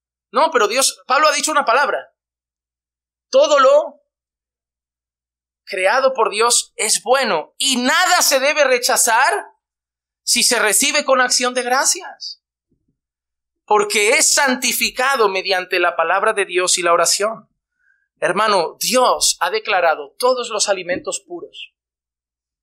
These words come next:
¿Cómo pa-? Marcos capítulo siete, versículo dieciocho y diecinueve.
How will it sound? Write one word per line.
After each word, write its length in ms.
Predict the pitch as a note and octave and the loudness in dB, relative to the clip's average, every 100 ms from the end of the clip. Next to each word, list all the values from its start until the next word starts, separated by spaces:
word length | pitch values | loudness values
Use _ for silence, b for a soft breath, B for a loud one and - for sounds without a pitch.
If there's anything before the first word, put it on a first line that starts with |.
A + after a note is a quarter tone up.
| _ _ | _ _
¿Cómo 360 | D4 D#4 C4+ | 2 4 2
pa-? 180 | A3 F3+ - _ _ _ _ _ | 0 -4 -8 _ _ _ _ _
Marcos 500 | - F#3 B3 A#3+ A3+ - | -4 0 0 0 -2 -2
capítulo 440 | F#3 G3+ G#3+ F#3+ | -4 -4 -2 0
siete, 420 | - A#3+ C4+ C4+ | 0 0 -2 -2
versículo 500 | G3 F3 G#3 G#3+ G3+ | -2 -2 -4 -2 -2
dieciocho 540 | F3+ E3+ - F#3 F#3 F3 | -2 -4 -4 -6 -4 -6
y 40 | |
diecinueve. 760 | D#3+ D3+ D#3+ F3+ G#3+ G3 G3 | -6 -10 -8 -4 -4 -4 -12